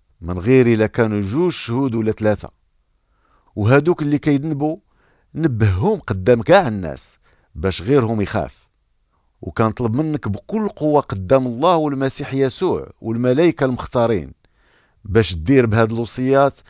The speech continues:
بلا ما تحاز لشي حد ولا دير له جهيات. ما تزربش وتحط يديك على شي حد، وما تشاركش الآخرين في ذنوبهم،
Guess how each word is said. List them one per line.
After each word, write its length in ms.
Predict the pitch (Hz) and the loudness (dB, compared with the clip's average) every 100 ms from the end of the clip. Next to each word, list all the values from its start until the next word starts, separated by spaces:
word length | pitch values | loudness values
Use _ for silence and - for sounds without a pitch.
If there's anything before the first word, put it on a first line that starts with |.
| _ 110 | _ -2
بلا 300 | 107 175 185 | 2 4 4
ما 120 | 147 | 0
تحاز 600 | - - - 202 156 117 | -4 -6 2 4 4 0
لشي 240 | 110 120 | -6 -6
حد 320 | - 120 104 - _ - | -6 -10 -12 -18 _ -4
ولا 180 | 147 135 | 0 2
دير 340 | 92 80 120 | 0 0 2
له 100 | 113 | 2
جهيات. 500 | 92 82 95 80 58 - _ _ _ _ _ _ _ _ _ _ _ _ - | -2 -2 -2 -4 -8 -18 _ _ _ _ _ _ _ _ _ _ _ _ -8
ما 200 | 107 147 | 0 2
تزربش 480 | 110 107 185 196 170 | 2 0 -2 -4 -8
وتحط 460 | - - 208 - | -8 -6 -6 -4
يديك 460 | 135 104 101 208 127 | -4 -4 -2 -2 0
على 220 | 117 127 | 0 0
شي 160 | - - | -2 -6
حد، 280 | 180 80 - _ _ _ _ - | -6 -8 -12 _ _ _ _ -6
وما 220 | 113 139 | 0 0
تشاركش 480 | - - 170 - 147 | 2 2 2 2 -6
الآخرين 360 | 127 151 190 | -4 -2 -2
في 120 | 143 110 | -4 -4
ذنوبهم، 520 | 123 113 90 82 | -2 0 -2 -4